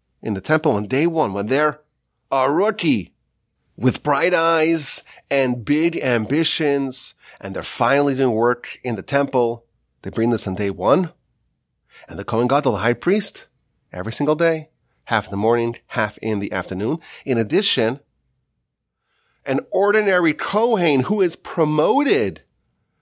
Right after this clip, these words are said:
to becoming a Kohen Gadol, a high priest, on the day that he is promoted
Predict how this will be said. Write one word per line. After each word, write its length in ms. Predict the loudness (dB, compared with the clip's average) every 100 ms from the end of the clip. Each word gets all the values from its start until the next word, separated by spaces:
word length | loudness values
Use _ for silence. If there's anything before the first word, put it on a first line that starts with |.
| _
to 80 | -8
becoming 360 | -2 2 4 4
a 120 | 2
Kohen 360 | 0 -2 0 0
Gadol, 300 | 2 2 2
a 40 |
high 180 | 0 -2
priest, 480 | 0 0 0 -4 -10 _ _ -20 -8
on 140 | -6
the 80 | -4
day 240 | 2 4
that 180 | 4 0
he 400 | -2 -4 -4 -6 _ _ _ _ -14
is 140 | -12
promoted 640 | -4 0 2 4 2 0